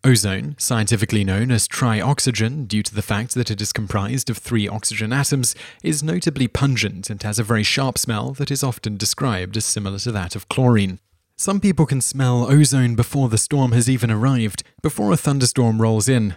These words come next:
lightning can sometimes rip nitrogen and oxygen molecules in the environment to pieces. This can ultimately result in a small amount of ozone forming,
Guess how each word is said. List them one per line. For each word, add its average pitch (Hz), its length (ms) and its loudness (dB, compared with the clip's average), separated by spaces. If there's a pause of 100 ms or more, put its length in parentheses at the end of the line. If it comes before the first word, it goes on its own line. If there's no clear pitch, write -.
lightning 151 320 -2
can 120 140 -2
sometimes 113 580 -2
rip 110 240 -2
nitrogen 110 600 0
and 113 100 2
oxygen 113 400 -2
molecules 110 680 0
in 120 140 2
the 120 100 2
environment 110 540 2
to 110 60 -4
pieces. 131 480 2 (260)
This - 220 0
can 156 120 0
ultimately 110 500 0
result 117 440 -2
in 143 80 -6
a 135 40 -4
small 185 340 -2
amount 143 260 0
of 120 140 0
ozone 120 420 2
forming, 123 460 0